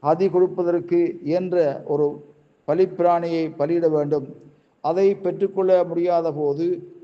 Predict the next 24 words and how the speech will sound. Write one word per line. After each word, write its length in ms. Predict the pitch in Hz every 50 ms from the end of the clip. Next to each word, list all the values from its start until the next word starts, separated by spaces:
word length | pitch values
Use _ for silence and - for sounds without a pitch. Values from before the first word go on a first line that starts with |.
| - - - _ - -
ஹஜ்ஜிலே 480 | 147 156 147 147 190 190 196 196 190
வைத்து 440 | 185 185 180 170 - 175 185 175 170
மூன்று 380 | 156 156 170 185 190 180 180 165
தினங்கள் 420 | 156 170 170 170 175 175 175 165
நோன்பு 280 | 156 156 160 170 175 175
நோற்பதும், 580 | 165 160 139 143 151 147 156 165 170 170 156 - - _ _ _ _ -
ஏ-, 280 | 143 156 180 180 170 -
அவர் 200 | 170 165 175 170
ஊருக்கு 480 | 170 165 185 196 196 190 - 185 180 190
திரும்பியதும் 640 | 185 170 180 180 170 170 175 170 170 165 160 143 - - _ _ _ _ -
பத், 360 | 147 151 147 - - - - -
ஏழு 320 | 175 165 180 190 190 185
நாள் 200 | 185 185 180 175
நோன்பு 260 | 170 165 170 170 170
நோற்பது, 480 | 165 160 143 - 156 160 160 165 165 160
மொத்தமாக 840 | 160 156 156 160 175 180 175 175 170 160 160 170 156 147 143 - - - - _ -
பத்து 300 | 147 151 143 - - 190
நாள் 160 | 185 185 185
நோன்பு 260 | 180 175 175 175 170
நோற்பது 420 | 170 165 143 - 160 160 160 175 175
அவர்களுக்கு 500 | 165 165 160 160 160 160 165 - 170 160
கடமையாக்கப்பட்டிருக்கிறது. 1040 | 165 165 165 160 156 156 151 156 143 143 143 123 143 135 - 147 135 127 123 113 - _ _ _ _ _ _ _ - -
கண்ணியத்துக்குரிய 1000 | 160 185 196 202 202 202 202 190 - 196 190 185 185 185 185 175 160 - - - -
சகோதரர்களே, 640 | 165 160 156 180 175 165 143 151 156 170 180 175